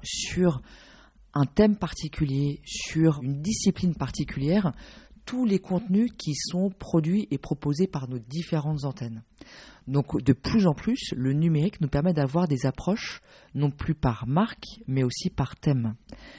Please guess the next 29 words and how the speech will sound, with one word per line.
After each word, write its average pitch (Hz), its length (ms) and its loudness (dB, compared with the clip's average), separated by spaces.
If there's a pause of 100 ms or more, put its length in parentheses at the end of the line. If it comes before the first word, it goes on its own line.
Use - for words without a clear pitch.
(260)
Par 113 140 0
exemple, 156 540 6
on 123 260 0
a 175 320 4
développé 135 480 4
toute - 400 -6
une 147 160 2
série 156 400 2
de 127 80 0
contenus - 420 -2
qui 131 100 -10
sont 123 160 -4
destinés 139 480 0 (360)
aux 127 200 4
enfants, - 340 2 (440)
avec, 139 420 0
euh, 127 220 4
à 117 60 0
la 120 100 2
fois 131 160 2
des 123 120 2
podcasts, 165 460 4
des 127 180 4
émissions 143 320 0
d'antenne, 139 320 2
ce - 100 -10
qui 127 140 -2
n'existait 135 420 2
pas. 123 140 -2